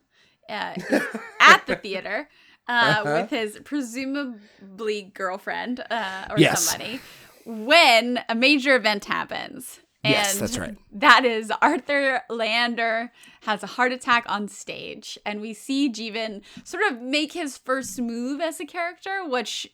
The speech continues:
Speaker 1: um,
Speaker 2: Right.
Speaker 1: is really interesting because he jumps up, uh, he sees this man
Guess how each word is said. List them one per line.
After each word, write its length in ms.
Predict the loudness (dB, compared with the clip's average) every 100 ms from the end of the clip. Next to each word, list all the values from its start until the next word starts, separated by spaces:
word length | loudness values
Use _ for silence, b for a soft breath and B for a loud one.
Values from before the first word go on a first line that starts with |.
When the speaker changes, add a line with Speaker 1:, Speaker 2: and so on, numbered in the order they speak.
| -2
Speaker 1:
um, 80 | 0
Speaker 2:
Right. 340 | 0 -4 -12 -14 B B B -6
Speaker 1:
is 220 | -4 -2
really 340 | -2 -2 -2
interesting 540 | -2 -6 -8 -8 -8 -10
because 320 | -6 -6 -6
he 140 | -10
jumps 340 | -4 -2 -2 0
up, 260 | -2 -2 _ _ -4
uh, 120 | -4 -4
he 120 | -8
sees 260 | -4 -4
this 200 | -4 -8
man 420 | -4 -4 -4 -10